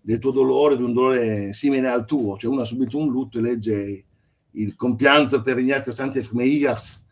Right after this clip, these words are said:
di Federico García Lorca, no? A me è successo, no? Che era, era da poco morto un amico e leggevo: "Su per le scale saliva Ignazio con tutta la sua morte sulle spalle. Cercava l'alba e l'alba non c'era, cerca il suo profilo sicuro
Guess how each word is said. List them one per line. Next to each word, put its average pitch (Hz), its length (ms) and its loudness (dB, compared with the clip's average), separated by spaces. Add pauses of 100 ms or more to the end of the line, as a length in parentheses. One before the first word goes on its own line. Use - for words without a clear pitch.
(300)
di 113 100 -8
Federico 131 400 -2
García 127 340 0
Lorca, 139 580 0 (460)
no? 110 320 -10
A - 80 -4
me 156 60 0
è 170 40 -4
successo, 117 520 -6
no? 139 100 0
Che 113 240 -8 (380)
era, 113 160 -6
era 131 160 -2
da 127 100 -2
poco 123 220 -4
morto 123 320 -2
un 127 60 -2
amico 131 600 -2
e 98 240 -14 (540)
leggevo: 107 680 -2
"Su 113 120 -8
per 110 140 -2
le 113 100 0
scale 117 320 -2
saliva 107 340 0
Ignazio 107 480 -2
con 101 140 -6
tutta 107 240 -10
la 101 80 -6
sua 101 140 -6
morte 107 320 -2
sulle 101 180 -4
spalle. 98 640 -6 (840)
Cercava 110 300 0
l'alba 107 400 4
e - 20 0
l'alba 101 240 0
non 101 220 -2
c'era, 98 300 -10
cerca - 280 -10
il 101 60 -6
suo 110 120 -6
profilo 107 300 -4
sicuro 101 560 -6